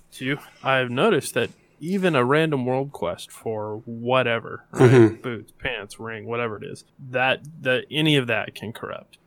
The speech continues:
Speaker 1: So it's
Speaker 2: Not for me.
Speaker 1: really, it's, like, literally the
Speaker 2: <laughs>
Speaker 1: same as
Speaker 2: Yeah.
Speaker 1: the Warforged, Titanforge
Speaker 2: Yeah,
Speaker 1: thing.
Speaker 2: Titanforge, yeah.
Speaker 1: Any, anything technically has it.
Speaker 2: Mm-hmm.
Speaker 1: So, I don't know. I got one piece that I started looking at the,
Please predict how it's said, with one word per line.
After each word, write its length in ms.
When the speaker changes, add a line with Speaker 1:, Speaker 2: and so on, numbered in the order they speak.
Speaker 1:
So 200
it's 60
Speaker 2:
Not 160
for 100
me. 80
Speaker 1:
really, 300
it's, 260
like, 500
literally 460
the 140
Speaker 2:
<laughs> 200
Speaker 1:
same 280
as 580
Speaker 2:
Yeah. 380
Speaker 1:
the 40
Warforged, 600
Titanforge 180
Speaker 2:
Yeah, 300
Speaker 1:
thing. 200
Speaker 2:
Titanforge, 440
yeah. 280
Speaker 1:
Any, 120
anything 640
technically 500
has 180
it. 80
Speaker 2:
Mm-hmm. 300
Speaker 1:
So, 340
I 140
don't 80
know. 100
I 140
got 200
one 200
piece 340
that 380
I 80
started 280
looking 240
at 140
the, 300